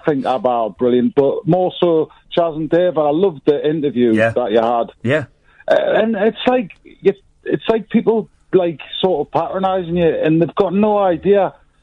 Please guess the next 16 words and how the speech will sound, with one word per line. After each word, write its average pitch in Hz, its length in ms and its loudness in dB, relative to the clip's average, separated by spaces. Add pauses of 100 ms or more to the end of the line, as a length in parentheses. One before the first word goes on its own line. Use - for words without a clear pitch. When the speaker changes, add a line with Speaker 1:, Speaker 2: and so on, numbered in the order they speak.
(140)
Speaker 1:
who, 160 360 0 (920)
you 196 140 2
know, 190 160 2
the 165 160 2
roots 196 340 0 (100)
of 151 140 -2
Chas 147 260 -2
and 147 140 -2
Dave, 190 280 0
the, 190 300 -2 (180)
the, 160 200 0 (100)
the, 151 180 -2 (420)
you 175 100 2
know, 185 100 2
the 147 80 2
gravitas 185 600 -2